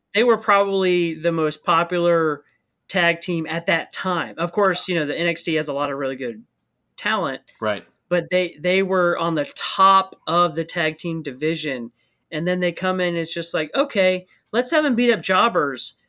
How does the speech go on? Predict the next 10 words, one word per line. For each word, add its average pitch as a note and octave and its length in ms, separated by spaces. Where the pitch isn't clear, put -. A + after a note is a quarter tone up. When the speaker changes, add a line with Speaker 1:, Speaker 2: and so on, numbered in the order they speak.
Speaker 1:
for D4+ 380
months." E4 840
Speaker 2:
It B3 160
makes A#2 260
no A2+ 240
sense. A2 320
And D3 140
I G#3+ 160
saw G#3 340
them C3 540